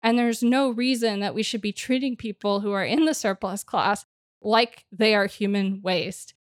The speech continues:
And yet that's sort of where we're at. And I think one thing we kind of argue for in health communism is, uh, towards a politics where we move away from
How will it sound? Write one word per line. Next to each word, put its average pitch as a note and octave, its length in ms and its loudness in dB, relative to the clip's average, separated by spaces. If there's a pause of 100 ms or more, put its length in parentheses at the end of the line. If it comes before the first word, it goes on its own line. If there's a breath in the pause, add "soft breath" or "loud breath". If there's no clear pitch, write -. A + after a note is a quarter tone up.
(180)
And G3 220 -2
yet A3+ 200 2
that's A3+ 220 2
sort A#3+ 220 2
of A3+ 160 0
where A3 180 4
we're A#3 120 2
at. A3+ 420 2
And G3+ 180 -2
I G#3 100 0
think G#3 300 -4
one G3+ 240 0
thing G#3+ 160 -2
we G#3+ 120 -2
kind A3 240 -2
of G#3+ 120 0
argue A3 340 0
for C#4 280 -2
in C#4+ 100 2
health C#4+ 240 0
communism D4+ 760 2
is, C#4+ 240 -2 (680)
uh, C4 300 4
towards B3+ 340 0
a C4 80 -2
politics C#4 680 0
where B3+ 140 0
we B3+ 140 0
move A3 260 0 (120)
away G3 520 2
from F#3+ 480 -2